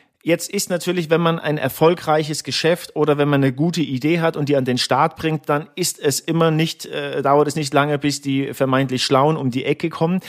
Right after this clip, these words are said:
Wie gehen Sie denn persönlich mit Kritikern um? Also ich, äh, komme noch mal auf meine Vorbereitung, da habe ich den ein oder anderen,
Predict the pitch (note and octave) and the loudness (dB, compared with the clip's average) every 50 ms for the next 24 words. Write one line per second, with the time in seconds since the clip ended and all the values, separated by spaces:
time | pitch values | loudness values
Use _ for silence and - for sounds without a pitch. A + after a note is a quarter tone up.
0 | - - - - - - B2 C#3 E3+ G3+ F#3 D#3+ F3 E3 F3 F3+ F3 - F3+ E3+ | -12 -16 -16 -18 -14 -6 -2 0 2 2 2 2 2 2 2 2 0 -2 -2 -2
1 | E3 E3 D#3+ E3 D#3+ D3 - C#3+ C3+ - - D3 D3+ E3 E3 E3 D3+ - - D3 | 0 0 0 -2 -4 -2 -2 -2 0 2 2 2 2 2 2 0 -2 -4 -4 -2
2 | D3 D3+ D3 - - _ _ _ _ D#3 C3 - D3+ C#3+ - - - F#3 F#3 - | -2 -2 -2 -4 -12 _ _ _ _ -16 -12 -12 -10 -10 -4 0 2 2 2 2
3 | F3+ D#3 - C#3 B2 A#2+ - C3+ B2+ A#2 A2+ - A#2+ C3+ C#3+ C#3 - - C#3 - | -2 0 2 2 0 2 0 0 0 0 0 0 2 0 0 0 -2 -4 -6 -6
4 | - - C#3 C#3 D3 - - D3 D#3 D#3+ E3 D3 D#3 D#3 D3 D3 C3+ - C#3+ C3 | -8 -8 -8 -8 -8 -2 0 0 2 2 2 2 2 2 0 0 0 0 2 2
5 | C3 B2+ B2 - - B2+ C3 D3+ D#3+ E3 C#3+ D#3 D#3+ - E3 D#3+ D3+ C3+ B2+ C#3+ | 2 2 0 0 2 4 4 4 4 4 2 2 2 0 0 0 0 2 2 2
6 | D#3 D3 - D3+ C#3+ - - C#3+ D#3 F3 F3+ - E3 E3 D#3+ D#3+ C#3+ - D3 D3+ | 0 0 0 -2 -4 -2 0 0 0 0 0 -2 -2 0 0 0 0 0 -2 -2
7 | E3+ E3 D#3+ D3+ D#3+ D#3+ D#3 | -2 -2 -2 -2 -2 -4 -4